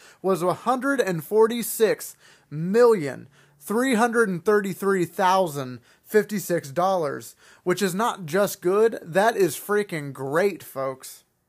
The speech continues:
For directing of this film, we have Lee Cronin. He directed two episodes of Fifty States of Fright from twenty twenty, The Hole in the Ground from two thousand nineteen, and Minutes Past Midnight from two thousand sixteen.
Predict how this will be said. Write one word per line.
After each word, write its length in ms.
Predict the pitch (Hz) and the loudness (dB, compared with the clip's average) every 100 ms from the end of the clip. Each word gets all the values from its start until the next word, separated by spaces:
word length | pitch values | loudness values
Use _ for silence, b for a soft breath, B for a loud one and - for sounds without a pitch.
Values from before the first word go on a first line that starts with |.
| _ _ _ b b b b | _ _ _ b b b b
For 180 | - 277 | -8 -8
directing 580 | 226 254 269 285 302 277 | -2 2 4 2 0 -2
of 240 | 220 214 | -2 2
this 200 | 208 220 | 4 2
film, 520 | - 233 247 160 143 | 2 -2 0 -2 -6
we 220 | 156 220 214 | -8 -4 -2
have 320 | 226 226 190 | 0 -2 -4
Lee 320 | 175 190 226 | -4 -4 -4
Cronin. 800 | - - 160 170 196 139 117 104 _ _ _ B B | -10 -12 -6 -4 -4 -8 -12 -18 _ _ _ B B
He 160 | B 262 | B -6
directed 480 | 262 269 262 254 170 | 0 0 0 -6 -10
two 240 | 233 277 | -8 -4
episodes 680 | 240 247 247 - 196 165 143 | -4 -2 -4 -4 -2 -2 -2
of 200 | - 156 | -4 -6
Fifty 340 | - 170 180 | -6 -10 -10
States 380 | 165 - 160 156 | -10 -8 -8 -8
of 100 | 147 | -12
Fright 500 | - 202 202 190 165 - | -10 -4 -2 -2 -4 -10
from 240 | - 175 156 | -12 -10 -10
twenty 420 | - 147 139 135 | -12 -10 -10 -10
twenty, 640 | 127 - 156 170 156 131 117 _ b b b | -14 -10 -8 -6 -8 -14 -18 _ b b b
The 120 | - 165 | 0 0
Hole 420 | 180 233 285 269 | 2 2 2 -2
in 100 | 208 | -4
the 100 | 185 | -6
Ground 540 | 151 160 156 156 156 | -4 -4 -4 -6 -8
from 220 | - 156 | -10 -10
two 180 | 143 170 | -8 -8
thousand 460 | 156 147 139 135 131 | -4 -2 -2 -4 -10
nineteen, 720 | 135 143 135 180 180 170 156 - B B | -8 -8 -12 -12 -10 -10 -12 -16 B B
and 280 | 196 185 180 | -4 -4 -2
Minutes 360 | 226 247 - | 0 2 0
Past 320 | - 180 175 | 0 0 0
Midnight 520 | 165 175 220 208 165 - | -2 -4 -2 0 -2 -4
from 240 | 170 147 | -6 -6
two 200 | - 147 | -8 -8
thousand 640 | 135 131 127 131 127 131 | -2 -2 -2 -6 -12 -14
sixteen. 960 | - - 151 - - 131 120 120 117 | -12 -10 -10 -12 -14 -12 -12 -14 -18